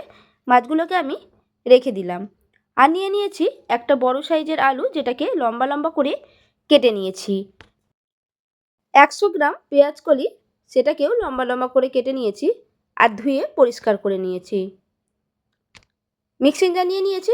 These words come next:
মিক্সিং জারে দিয়ে দিলাম বড় চামচের দু চামচ কালো সর্ষে,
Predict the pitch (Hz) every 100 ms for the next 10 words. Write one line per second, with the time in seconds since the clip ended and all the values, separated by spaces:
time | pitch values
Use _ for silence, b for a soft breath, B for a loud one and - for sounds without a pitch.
0 | 480 330 330 302 294 277 285 302 262 233
1 | 392 _ _ - - _ _ 226 254 285
2 | 320 359 339 339 494 294 285 339 311 359
3 | - 254 277 - 349 - 240